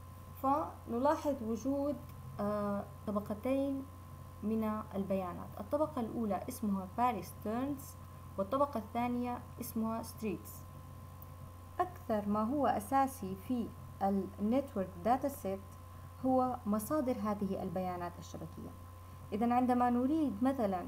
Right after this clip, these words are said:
كما هو، آه، سيتم الآن تشكيل شبكة طرقية، فإن أهم ما يجب أن يكون متوفر لنا أو لدينا في شبكات الطرق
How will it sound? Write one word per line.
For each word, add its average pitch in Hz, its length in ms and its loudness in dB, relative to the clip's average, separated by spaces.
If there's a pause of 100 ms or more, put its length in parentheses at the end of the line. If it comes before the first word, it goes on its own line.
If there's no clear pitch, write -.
(240)
كما 233 220 4
هو، 220 500 2 (280)
آه، 190 200 0
سيتم 196 420 2
الآن 180 480 0 (460)
تشكيل 269 400 0
شبكة 285 340 0
طرقية، 196 680 -2 (560)
فإن 240 260 4
أهم 254 340 2
ما 220 360 4
يجب 240 320 0
أن 208 140 0
يكون 214 300 4
متوفر 214 640 2
لنا 202 460 4 (460)
أو 185 100 -2
لدينا 190 500 2 (480)
في 240 80 2
شبكات 226 540 2
الطرق 202 380 -2